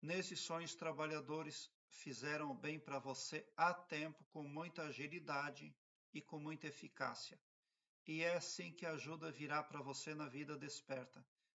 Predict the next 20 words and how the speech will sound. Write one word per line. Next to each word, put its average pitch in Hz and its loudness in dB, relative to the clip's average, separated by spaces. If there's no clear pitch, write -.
de 147 -6
uma 147 0
forma 147 0
muito 156 -4
eficaz - 0
e 160 -4
veloz. 127 -4
Prezado 160 4
internauta, 143 -2
eu 185 0
quero 156 0
que 160 -8
você 143 -4
alargue 147 2
um 151 -4
belo 135 0
sorriso 139 -4
no 135 -4
seu 131 -6
rosto, 147 -4